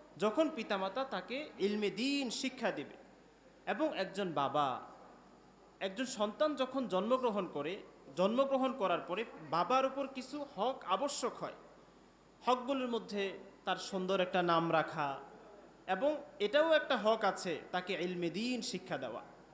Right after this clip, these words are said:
আজকাল দেখা যায় বাবা মারা সন্তানকে ইলমে দ্বীন শিক্ষা দেয় না। একজন সন্তান যখন জাহান্নামে যাবে, তখন সে আল্লাহকে বলবে, আল্লাহ, আমি একা জাহান্নামে যাব না।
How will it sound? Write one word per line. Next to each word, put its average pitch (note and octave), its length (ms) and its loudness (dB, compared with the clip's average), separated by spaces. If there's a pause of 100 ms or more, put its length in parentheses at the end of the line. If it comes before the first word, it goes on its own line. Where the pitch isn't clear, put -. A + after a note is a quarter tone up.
(580)
আজকাল A#3 420 2
দেখা F3+ 260 0
যায় E3 180 2
বাবা D#3 280 4
মারা D3+ 380 0 (100)
সন্তানকে B3+ 520 -2
ইলমে A3 320 0
দ্বীন D4 220 0
শিক্ষা - 360 -2
দেয় C#3 180 0
না। B2 100 -10 (920)
একজন B3 320 2
সন্তান B3 500 4
যখন C4 280 2
জাহান্নামে A#3 560 6
যাবে, E3 380 4 (840)
তখন B3 220 4
সে C4 140 2
আল্লাহকে A3+ 420 4
বলবে, C#3+ 460 0
আল্লাহ, E3 520 4
আমি F#3 140 -2
একা A#3+ 260 2
জাহান্নামে F#3+ 480 -2
যাব B2 240 -2
না। B2 120 -10